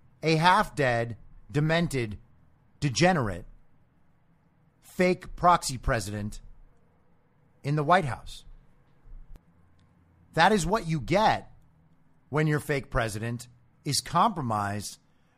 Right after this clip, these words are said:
by not only our greatest world adversary, but the world's greatest adversary in the Chinese Communist Party, who currently, right now, has two million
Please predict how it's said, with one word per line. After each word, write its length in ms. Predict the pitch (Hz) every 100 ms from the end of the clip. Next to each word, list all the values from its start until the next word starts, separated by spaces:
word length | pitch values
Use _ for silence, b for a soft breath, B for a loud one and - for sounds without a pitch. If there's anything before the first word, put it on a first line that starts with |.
| -
by 160 | 151
not 240 | 170 202 240
only 520 | 208 214 180 139 107 - - - -
our 340 | 180 254 233
greatest 480 | 113 143 131 127 -
world 260 | 107 113 101
adversary, 720 | 101 90 95 107 95 104 110 b b b
but 140 | 208
the 80 | 233
world's 540 | 196 175 277 269 180 110
greatest 400 | 143 120 98 113
adversary 680 | 95 82 - - - - - _ _ _ _ -
in 100 | 143
the 60 |
Chinese 340 | - 151 147 139
Communist 400 | 147 139 127 -
Party, 300 | 170 131 - _ _ _ _ _ _ _ -
who 100 | 160
currently, 380 | 240 262 160
right 220 | 143 180 180
now, 440 | 185 151 98 117 - - - _
has 220 | 180 190
two 180 | - 262
million 500 | 254 160 151 156 147